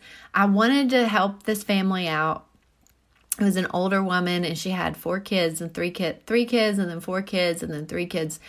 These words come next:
um, during the time that we got to feed her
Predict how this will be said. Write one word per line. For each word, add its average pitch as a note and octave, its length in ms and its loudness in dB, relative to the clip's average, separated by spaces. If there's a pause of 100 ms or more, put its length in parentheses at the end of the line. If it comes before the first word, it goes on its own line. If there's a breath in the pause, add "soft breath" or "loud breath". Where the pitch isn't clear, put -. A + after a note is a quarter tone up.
(300 loud breath)
um, F3 280 0
during F3+ 400 0
the D#3+ 360 -4 (180)
time F3 320 -2
that E3 260 -2
we F3+ 140 -2
got E3+ 220 -4
to F#3 100 -4
feed E3+ 360 -6
her D#3 420 -4